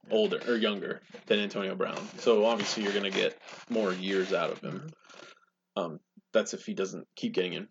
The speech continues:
Speaker 2: fights
Speaker 1: he's, I
Speaker 2: with
Speaker 1: think, I
Speaker 2: the
Speaker 1: think,
Speaker 2: kicking net,
Speaker 1: I think
Speaker 2: but
Speaker 1: Beckham, I think Beckham's also more
Speaker 2: a third and a fifth, and that's
Speaker 1: Yeah.
Speaker 2: it?
Speaker 1: Yeah.
Speaker 2: Oh, no. That wasn't it. Oh, yeah, it
Speaker 1: That
Speaker 2: was.
Speaker 1: was it.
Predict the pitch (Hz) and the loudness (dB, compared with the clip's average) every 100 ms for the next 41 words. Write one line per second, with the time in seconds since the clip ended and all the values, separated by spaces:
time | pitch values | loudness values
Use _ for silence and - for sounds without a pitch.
0 | _ - 110 98 - - 98 104 - 90 | _ 0 2 2 0 0 0 0 2 2
1 | 175 165 139 95 92 95 - 226 - 101 | 2 0 0 -2 -6 -6 -6 -4 2 4
2 | 87 139 - 170 127 127 123 120 113 113 | 2 -2 -8 -8 -6 -8 -6 -8 -6 -8
3 | - 110 104 104 101 101 98 98 _ _ | -10 -12 -10 -10 -8 -8 -8 -10 _ _
4 | _ _ _ _ - - - - - 190 | _ _ _ _ -10 -10 -14 -20 -4 0
5 | 202 156 110 - - - - 202 185 - | 2 2 0 -6 -14 -18 -2 0 0 -4
6 | 110 139 156 - 226 165 196 247 - _ | -8 -6 -6 -8 -6 -2 2 0 0 _
7 | 226 170 - _ _ _ _ _ _ - | -16 -14 -16 _ _ _ _ _ _ -2
8 | 208 233 214 143 - _ - 202 262 98 | 2 4 4 2 -6 _ 2 4 4 2
9 | - _ _ _ _ 165 165 98 - 131 | -4 _ _ _ _ 0 0 0 -4 -8
10 | - _ _ _ _ _ _ _ 135 107 | -12 _ _ _ _ _ _ _ 4 4
11 | - - - - - | 0 -6 -14 -16 -18